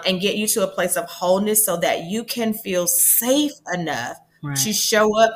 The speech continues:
Speaker 1: in your own marriage.
Speaker 2: Yeah. A show that you decided to go on. You know, I, <laughs> I, uh,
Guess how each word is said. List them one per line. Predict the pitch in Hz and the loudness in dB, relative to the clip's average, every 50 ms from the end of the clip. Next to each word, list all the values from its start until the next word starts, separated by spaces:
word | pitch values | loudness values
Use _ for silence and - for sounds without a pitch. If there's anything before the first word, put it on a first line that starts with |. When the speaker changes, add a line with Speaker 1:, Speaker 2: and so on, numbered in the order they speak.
| - | -4
Speaker 1:
in | 196 196 196 | -2 -2 0
your | 190 185 180 - | 0 0 0 0
own | - 180 185 190 185 175 165 | 0 -2 -2 0 -2 -2 -2
marriage. | 165 165 196 226 202 143 117 110 80 71 - - 208 - - - - _ _ - | -2 -2 -2 -2 -2 -2 -2 -2 -4 -6 -10 -8 -8 -8 -8 -8 -14 _ _ -16
Speaker 2:
Yeah. | 147 143 151 156 151 147 139 131 - _ _ _ _ _ _ _ _ _ _ _ - 160 | -12 -10 -10 -8 -6 -6 -8 -8 -10 _ _ _ _ _ _ _ _ _ _ _ -2 -2
A | 185 | 0
show | 175 - - 247 226 208 | 2 4 6 6 6 8
that | 196 185 165 | 6 6 2
you | 185 196 202 190 | 2 -2 -2 -2
decided | 180 180 - - 185 170 175 175 - | -2 -2 2 4 4 4 4 2 0
to | 185 | -4
go | 170 151 175 160 165 180 | -4 0 2 4 4 6
on. | 185 165 151 151 160 165 | 6 4 4 2 0 -2
You | 190 185 | -4 0
know, | 175 175 | 2 4
I, | 175 175 190 185 180 - - | 6 6 6 4 2 -4 -4
<laughs> | 247 262 262 - - - - - - - - _ - | -6 -6 -6 -8 -16 -18 -18 -18 -18 -20 -20 _ 0
I, | 165 175 185 185 | 4 4 6 6
uh, | 180 175 170 165 165 165 160 | 4 4 4 4 2 2 2